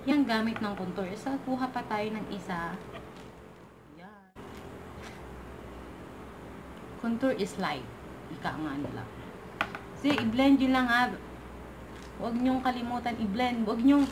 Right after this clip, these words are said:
pagkalagay niyo lang siya. O, tingnan mo yung pumayat yung mukha ko.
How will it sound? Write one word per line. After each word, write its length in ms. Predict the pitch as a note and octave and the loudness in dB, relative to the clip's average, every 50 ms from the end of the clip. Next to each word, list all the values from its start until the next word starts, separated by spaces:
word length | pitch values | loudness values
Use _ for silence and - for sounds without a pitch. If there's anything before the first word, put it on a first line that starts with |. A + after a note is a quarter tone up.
| - - - - - | -2 -8 -10 0 2
pagkalagay 560 | B3 B3 - C4 C4 C4 C4 C4 C4 B3+ C4 | 4 4 6 6 6 6 6 6 4 4 6
niyo 80 | B3+ | 4
lang 160 | B3 A#3+ A#3+ B3 | 4 4 2 0
siya. 320 | B3 - D#4 D#4 D4 - | 2 2 2 2 2 2
O, 80 | - - | -2 0
tingnan 160 | A#3+ C4 D4+ | 4 4 6
mo 160 | D#4 D#4+ D#4 | 8 8 6
yung 80 | D4 - | 6 6
pumayat 400 | C#4+ C4+ C#4 C#4+ C#4 C#4 C#4 C#4 | 8 10 10 10 10 8 6 4
yung 160 | C4+ C4 B3 | 2 2 2
mukha 160 | A3+ A#3+ A3+ | 2 0 0
ko. 240 | A3+ A3 G#3+ G#3 | 0 2 2 0